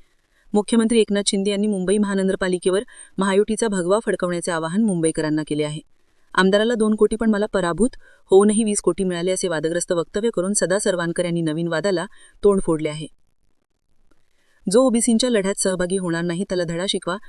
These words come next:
असे वक्तव्य विजय वडेट्टीवार यांनी केले आहे. गुलाबराव पाटील यांनी बच्चू कडू यांच्याबद्दल नरमाईची भूमिका घेत त्यांना नाश्त्याचे निमंत्रण दिले आहे, ज्यामुळे राजकीय वर्तुळात चर्चांना उधाण आले आहे. पंतप्रधान मोदींनी देशवासियांना मोठी खुशखबर देत नेक्स्ट जनरेशन जीएसटी रिफॉर्म लागू होणार असल्याची घोषणा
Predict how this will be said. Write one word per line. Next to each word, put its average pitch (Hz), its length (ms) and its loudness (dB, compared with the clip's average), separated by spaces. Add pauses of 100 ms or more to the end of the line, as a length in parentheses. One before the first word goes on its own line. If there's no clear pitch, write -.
(220)
असे 202 180 4
वक्तव्य 196 360 0
विजय 190 260 2
वडेट्टीवार 175 440 0
यांनी 160 220 -2
केले 147 180 -4
आहे. 156 160 -8 (640)
गुलाबराव 214 340 4
पाटील 240 260 -2
यांनी 247 160 0
बच्चू 208 260 0
कडू 208 160 4
यांच्याबद्दल 190 480 -2
नरमाईची 170 480 -4
भूमिका 170 360 -4
घेत 190 260 -8
त्यांना 165 180 -2
नाश्त्याचे 165 420 -4
निमंत्रण 202 420 -2
दिले 202 160 0
आहे, 190 180 -4 (500)
ज्यामुळे 226 300 4
राजकीय 214 380 2
वर्तुळात 196 280 2
चर्चांना 180 420 -2
उधाण 170 240 -4
आले 156 160 -2
आहे. 170 180 -6 (600)
पंतप्रधान 247 460 2
मोदींनी 220 380 2
देशवासियांना 196 560 2
मोठी 185 300 -2
खुशखबर 185 440 2
देत 180 220 -2
नेक्स्ट 190 320 -4
जनरेशन 185 420 -2
जीएसटी 175 340 -2
रिफॉर्म 175 300 -2
लागू 165 220 -2
होणार 170 220 -4
असल्याची 165 320 -2
घोषणा 175 320 -2